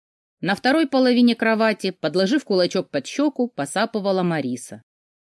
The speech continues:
Эйджи весело дрыгал ногами в люльке, изучая солнечные зайчики на потолке.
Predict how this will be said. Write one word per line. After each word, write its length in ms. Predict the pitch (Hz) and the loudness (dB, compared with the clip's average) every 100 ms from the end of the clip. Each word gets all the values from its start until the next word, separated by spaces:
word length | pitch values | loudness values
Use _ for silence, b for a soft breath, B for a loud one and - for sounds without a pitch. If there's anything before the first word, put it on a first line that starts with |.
| _ _ _ _ | _ _ _ _
Эйджи 460 | 269 302 254 254 247 | 2 2 4 4 4
весело 420 | 285 311 247 214 | 2 0 2 2
дрыгал 360 | 196 220 190 | 2 2 2
ногами 420 | 170 170 175 165 147 | 2 2 2 2 0
в 80 | |
люльке, 580 | 165 254 277 247 226 220 - _ | 2 2 2 2 -2 -2 -6 _
изучая 580 | 170 165 165 285 277 277 | -4 -4 -2 0 2 0
солнечные 760 | - 214 220 220 - 196 190 | 0 2 2 0 -2 -4 -2
зайчики 480 | 147 147 143 151 147 | -2 -4 -4 -6 -4
на 100 | 147 | -4
потолке. 640 | 147 139 135 135 127 120 | -4 -4 -6 -6 -12 -12